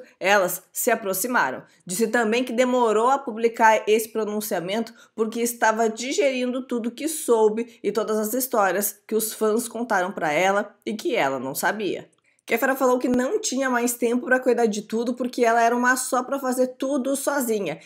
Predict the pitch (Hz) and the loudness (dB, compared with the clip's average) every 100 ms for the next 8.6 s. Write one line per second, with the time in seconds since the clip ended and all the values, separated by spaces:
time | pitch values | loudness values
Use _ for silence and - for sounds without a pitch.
0 | - 196 233 226 226 190 214 240 214 233 | -8 -2 2 2 4 4 6 4 4 2
1 | 220 202 196 208 233 214 214 226 233 233 | 2 2 4 4 4 4 2 2 0 -2
2 | 208 156 - 208 254 294 - 247 277 - | -4 -4 -4 2 4 4 0 -2 -2 -2
3 | - 139 90 - - - - - - - | 0 0 0 -6 -10 -12 -12 -16 -8 0
4 | 269 269 285 247 254 247 247 262 262 254 | 2 2 -2 0 0 0 0 0 2 0
5 | 247 247 254 254 240 220 233 240 240 226 | 0 0 0 0 -2 0 -2 0 0 0
6 | 254 262 214 240 202 185 240 233 208 233 | -2 -2 -6 -4 -2 -2 -2 0 2 2
7 | 269 226 247 - - 247 254 226 233 226 | 0 0 -2 -4 -6 -4 -4 -2 0 0
8 | 247 - 175 170 190 247 | 0 -2 -2 -2 -4 -6